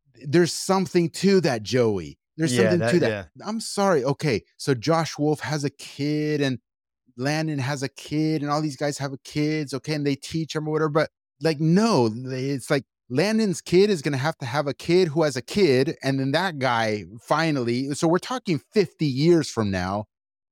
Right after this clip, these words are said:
Speaker 1: for them to, like, really get this. I, I, that sounds preposterous. That sounds ridiculous, and nobody wants to hear that, it, but it came out. That's what came <laughs> out of my mouth, Joe.
Speaker 2: Or, or, Gary,
Speaker 1: Mm.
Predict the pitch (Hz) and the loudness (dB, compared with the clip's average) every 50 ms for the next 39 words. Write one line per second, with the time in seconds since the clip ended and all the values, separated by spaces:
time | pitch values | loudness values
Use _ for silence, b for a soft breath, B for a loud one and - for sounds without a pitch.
0 | _ _ _ _ - 143 147 139 160 165 160 151 135 123 127 123 104 113 120 120 | _ _ _ _ 0 0 2 2 4 2 4 4 4 4 2 0 -2 -4 -10 -8
1 | 117 123 135 156 170 170 156 139 120 104 104 101 143 139 - - - 87 78 - | -4 0 2 2 2 2 2 0 0 0 0 0 0 -2 -2 -4 -10 -16 -16 -14
2 | - - - - - - _ _ _ _ _ _ _ _ _ - 139 156 151 143 | -12 -12 -12 -12 -12 -14 _ _ _ _ _ _ _ _ _ -6 -2 -2 0 0
3 | 151 160 160 147 135 160 190 196 - 214 190 147 123 - - _ _ _ _ _ | 0 -2 -2 0 0 -2 -2 -2 -2 0 0 0 0 -2 -8 _ _ _ _ _
4 | _ _ _ _ - 135 120 - - 131 131 117 - - - 82 76 - - 117 | _ _ _ _ -4 -4 -4 0 2 0 2 0 0 -4 -8 -8 -8 -4 0 0
5 | 113 - - 139 143 139 101 95 104 87 90 107 104 - - 80 73 - - - | 0 0 0 0 0 0 0 -2 -4 -2 -2 -4 -4 -4 -10 -14 -14 -12 -12 -12
6 | - - - 110 107 101 90 _ _ _ _ _ _ _ _ _ _ _ _ _ | -12 -12 -8 -6 -6 -6 -6 _ _ _ _ _ _ _ _ _ _ _ _ _
7 | _ _ 117 127 151 156 143 127 120 120 117 - - 98 90 - 117 113 113 113 | _ _ -2 0 2 4 4 2 2 0 0 -2 -4 -6 -4 0 0 2 2 2
8 | 113 113 120 117 107 _ _ _ - 147 147 143 - - 143 127 123 117 98 82 | 0 -2 -4 -8 -8 _ _ _ -4 -2 -2 0 0 0 0 0 0 0 -2 -6
9 | - _ - 110 107 - - - - - 107 98 95 - - 90 95 101 90 92 | -10 _ -8 -8 -8 -8 -10 -16 -8 -6 -6 -4 -4 -6 -6 -6 -6 -6 -6 -6
10 | 95 - - - - - 123 110 104 - - - - 151 139 123 123 127 - - | -8 -10 -12 -10 -6 -4 -2 0 0 0 -2 -2 2 4 6 6 6 4 2 4
11 | 160 165 180 180 175 165 156 117 123 135 139 135 131 131 131 131 135 127 _ _ | 4 4 6 6 6 6 4 4 4 2 4 4 4 2 0 -2 -2 -6 _ _
12 | _ _ _ _ _ _ _ _ _ _ - 107 104 95 87 | _ _ _ _ _ _ _ _ _ _ -14 -12 -12 -12 -14